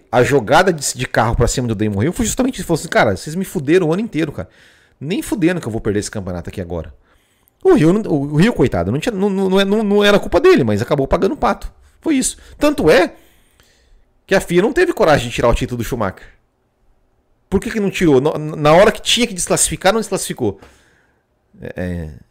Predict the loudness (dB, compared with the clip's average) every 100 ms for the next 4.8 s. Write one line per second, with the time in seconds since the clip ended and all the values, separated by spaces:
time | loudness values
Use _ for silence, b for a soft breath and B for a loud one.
0 | _ -8 -8 -8 -8 -8 -6 -6 -6 -8
1 | -6 -6 -6 -10 -10 -12 -12 -14 -14 -10
2 | -8 -8 -6 -6 -6 -10 -14 -14 -16 -20
3 | _ _ _ b b b b b b 0
4 | 4 4 4 4 4 2 -2